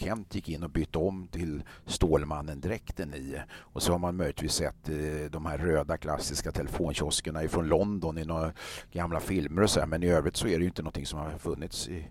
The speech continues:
på, på decennier här i, i Sverige. Så att, eh, det är väl trevligt att, eh, på Dagens Juridiks redaktion står en telefonkiosk som är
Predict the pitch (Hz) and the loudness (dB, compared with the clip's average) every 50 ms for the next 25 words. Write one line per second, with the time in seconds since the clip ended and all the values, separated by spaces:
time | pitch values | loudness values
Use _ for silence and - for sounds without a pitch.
0 | - - - - - - - - - - - - - 87 85 69 - - 90 85 | -14 -18 -20 -18 -18 -18 -18 -18 -18 -16 -16 -4 -2 0 0 0 -2 -2 0 2
1 | 78 82 87 87 82 - 87 - - 92 98 117 131 127 92 71 - 76 62 76 | 4 4 4 2 2 0 2 4 4 4 4 4 4 4 4 4 2 -2 -2 -4
2 | 80 - - - - - - - - 87 - - 67 80 78 - - - - - | -6 -8 -10 -10 -14 -18 -14 -8 -6 -4 -4 -4 -4 -4 -6 -8 -10 -10 -10 -10
3 | - - - - 113 113 - 131 123 107 110 127 147 156 165 170 - 185 175 123 | -12 -12 0 4 4 6 6 6 4 4 4 2 2 2 0 -4 -2 2 2 2
4 | 95 101 107 - 113 104 - - - 98 104 - - 107 95 101 104 104 95 - | 2 2 2 2 2 0 0 0 -2 -2 0 2 2 4 6 6 6 6 4 2
5 | - 101 87 87 90 85 - - 98 87 90 - 92 104 120 104 - 87 90 92 | 0 0 2 2 0 2 4 6 6 6 6 6 6 6 4 4 4 4 4 4
6 | 90 - 95 87 85 - 98 95 76 71 - 110 127 131 - - - - 82 87 | 2 0 0 0 0 2 2 2 2 0 0 0 0 0 0 -2 -2 -2 -2 -2
7 | 82 82 85 - | -2 -2 -4 -4